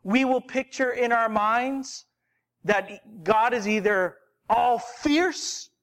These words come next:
or all fluffy. One of the two. One of those extremes. Forget the projections.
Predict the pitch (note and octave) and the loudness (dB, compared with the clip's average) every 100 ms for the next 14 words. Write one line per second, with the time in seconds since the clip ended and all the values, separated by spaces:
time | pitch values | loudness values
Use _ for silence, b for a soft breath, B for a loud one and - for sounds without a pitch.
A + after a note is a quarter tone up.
0 | _ _ _ _ B3 B3+ B3+ C4 - C#4 | _ _ _ _ 0 2 0 -2 -2 -2
1 | C4 G3 C#3+ _ _ _ _ _ _ _ | -2 -6 -14 _ _ _ _ _ _ _
2 | _ _ _ - A3 A#3+ G#3+ - A#3+ F#3 | _ _ _ -2 0 2 -2 -2 -2 -4
3 | - - E3+ G3+ B3+ C4+ B3 G3+ A3+ A3+ | -10 -14 -2 0 2 2 -2 2 2 2
4 | G3 - G3+ - - A#3+ B3+ F3 B2 - | 0 -10 -10 -10 -2 0 0 -2 -6 -10
5 | - _ _ _ _ _ _ _ _ - | -10 _ _ _ _ _ _ _ _ -4
6 | A3+ F3 B3 B3+ A#3+ - A3 D3+ F3+ G3 | -2 2 0 0 -4 -4 -8 -6 -4 -4
7 | - - D3+ _ - | -6 -14 -16 _ -20